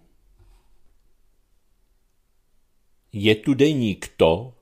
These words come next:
a z něho komentář Marka Stoniše. Prohnilý proti ještě prohnilejším,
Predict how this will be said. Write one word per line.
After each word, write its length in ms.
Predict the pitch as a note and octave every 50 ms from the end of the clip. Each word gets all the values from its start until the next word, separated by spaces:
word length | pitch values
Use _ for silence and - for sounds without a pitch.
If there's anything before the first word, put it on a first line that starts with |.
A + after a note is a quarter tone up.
| _ _ _ _ _ -
a 120 | F2 F#2+
z 120 | F2 F#2+ G#2+
něho 280 | A2+ A#2+ A#2 A#2+ F#2
komentář 920 | - - - F#2+ F#2 G2+ G2+ A2 A#2 A2+ - A2+ G2+ G#2 A2+ A2+ - - -
Marka 460 | F#2+ F2 F2 D#2+ E2 E2 - - G2+
Stoniše. 640 | - - - - A#2+ A#2 G2+ - - - - - - - - _ - _ _ _ _ _ _ _ _ _ _ _ _ _ _ _ _ _ _ _ _ _ _ _ -
Prohnilý 880 | - G2+ G2 F2+ E2 F2 F#2+ F2+ F2+ F2 E2+ E2+ E2+ F2 F#2 G2+ A2+ A2+
proti 360 | - G#2 F#2 F#2 - - F2+
ještě 420 | F2+ F2+ F2 - - - - A#2 -
prohnilejším, 1080 | - A#2+ A#2 A#2+ B2+ C3+ B2 G#2 F2+ D#2+ D#2+ D#2 - - - - - - A#1+ B1+ -